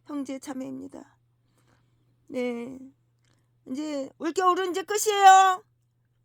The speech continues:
이제 없어요. 돈 다 떨어졌어요. 최순애가 크리스마스 때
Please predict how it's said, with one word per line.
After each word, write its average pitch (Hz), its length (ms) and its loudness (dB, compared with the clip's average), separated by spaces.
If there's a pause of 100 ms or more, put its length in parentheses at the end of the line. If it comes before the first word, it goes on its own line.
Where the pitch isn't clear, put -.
(100)
이제 311 120 -4
없어요. 339 680 4 (1000)
돈 - 160 -18
다 320 120 -8
떨어졌어요. 359 800 2
최순애가 330 480 -10
크리스마스 302 560 -12
때 262 180 -12